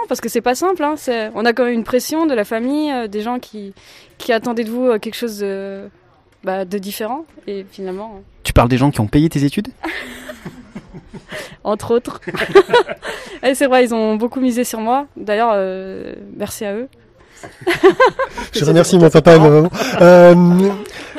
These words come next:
Speaker 3: justement, tu, tu viens d'une école de commerce, donc t'as peut-être fait une étude de marché, euh, du monde de la B D. Tu, tu, tu as vu un peu l'actualité. C'est pas facile, euh,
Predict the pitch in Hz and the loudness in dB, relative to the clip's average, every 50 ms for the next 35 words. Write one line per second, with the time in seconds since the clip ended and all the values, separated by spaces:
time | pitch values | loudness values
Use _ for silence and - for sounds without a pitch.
0 | 277 - 143 156 160 - 196 226 247 - 208 165 - 165 156 170 175 165 160 - | -4 0 0 2 4 6 6 6 6 4 0 -2 0 2 4 6 6 6 4 4
1 | 156 143 143 - 165 180 214 214 165 147 131 - 135 - - - - 143 139 135 | 2 2 2 4 4 4 4 4 2 0 -2 -2 -2 -2 -2 -2 -2 -2 -2 -2
2 | 127 - 165 151 143 147 135 139 131 - - - 151 151 156 165 160 160 160 160 | -2 -4 -4 -2 0 2 4 4 2 2 0 2 4 4 6 6 6 6 6 6
3 | 165 160 143 139 151 143 151 156 147 147 143 139 139 151 180 202 196 - 139 123 | 6 6 4 4 2 4 4 4 4 4 4 4 4 4 4 4 2 2 -2 -6
4 | - - 135 - - 143 127 127 123 127 139 147 - - 156 143 131 - - 139 | -6 -10 -14 -10 -4 -2 -2 -2 0 0 0 0 0 2 0 0 0 0 -2 -2
5 | 131 139 - 202 185 - - - 120 - - 143 - 240 240 220 190 170 160 156 | 0 0 0 0 0 -2 -4 -6 -4 -2 -4 -2 0 0 0 2 2 2 0 0
6 | 147 139 139 135 131 127 123 123 | 0 -2 -2 -2 -2 -4 -4 -4